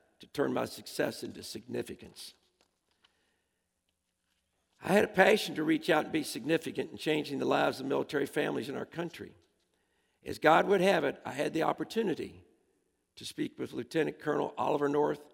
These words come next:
and General Colin Powell, both within about three months of each other. I told both of these men, "I want to make a difference in the lives of military families.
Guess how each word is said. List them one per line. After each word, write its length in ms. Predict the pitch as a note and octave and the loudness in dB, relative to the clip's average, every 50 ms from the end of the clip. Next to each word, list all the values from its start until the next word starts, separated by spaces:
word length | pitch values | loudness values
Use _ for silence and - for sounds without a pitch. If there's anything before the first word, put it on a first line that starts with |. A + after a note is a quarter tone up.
| _ _ _ _ _ - | _ _ _ _ _ -10
and 120 | A#2+ G#2+ | -8 0
General 260 | - C#3 C#3+ C#3+ C3+ | 2 2 2 2 0
Colin 380 | - - C#3+ D3 D3 C#3 C3 A#2+ | -2 0 0 2 2 2 -2 -2
Powell, 440 | - D3+ E3 D#3 C3+ B2+ B2 A#2+ - _ _ _ _ _ | -2 -2 -2 0 -2 -4 -4 -6 -10 _ _ _ _ _
both 280 | - E3 F#3 G3 F3+ - | -2 0 0 0 0 -4
within 300 | D3 D3 - - E3 D#3 | -6 -4 -2 0 0 0
about 320 | D#3 D#3+ D3+ C#3+ D3+ - | 2 2 2 2 0 -4
three 180 | - D#3 E3+ D#3 | -6 -4 -4 -2
months 320 | D3+ D3+ D#3 D3 C#3+ - | 0 0 -2 -2 -4 -8
of 120 | C#3 B2+ - | -8 -8 -6
each 200 | C3+ C3 - - | -8 -8 -6 -4
other. 360 | E3 E3 C#3 B2+ - - - _ _ _ _ _ _ _ _ _ - | -2 -2 -2 -4 -6 -12 -18 _ _ _ _ _ _ _ _ _ -6
I 100 | - - | -6 -4
told 300 | - - E3+ F3 - - | 0 0 0 0 4 4
both 260 | E3 F3+ G3+ G3 F3 | 4 4 4 4 0
of 80 | D#3+ | -2
these 240 | C#3+ D#3 C3+ A#2+ A#2 | -2 -2 -4 -4 -4
men, 380 | C#3 C#3 C#3 C3+ C3 C3+ C#3 - - - _ _ _ _ - | -4 -2 -2 -2 -4 -4 -8 -12 -18 -20 _ _ _ _ -10
"I 60 | - | -4
want 180 | B2+ C#3+ D3 | 0 0 2
to 60 | D#3+ D#3 | 2 4
make 200 | D#3 D#3 D#3+ - | 2 2 2 0
a 60 | D#3+ | -2
difference 460 | - E3+ F3 - - F3+ E3 - - | -2 -2 -2 0 -2 -4 -4 -6 -6
in 60 | D3 | -4
the 80 | C#3 C#3 | -2 -2
lives 340 | C#3 C3+ C#3 C#3 C#3 C3 - | 0 0 0 0 -2 -2 -4
of 80 | C#3 | -6
military 420 | C#3 C#3 C3+ - - D3 C3+ C3 B2+ | -4 -4 -4 -4 -4 -4 -4 -4 -4
families. 580 | - D3+ C#3+ C#3+ C#3 A#2 G#2+ F2 E2+ - - | -4 -4 -4 -4 -6 -8 -10 -12 -16 -20 -20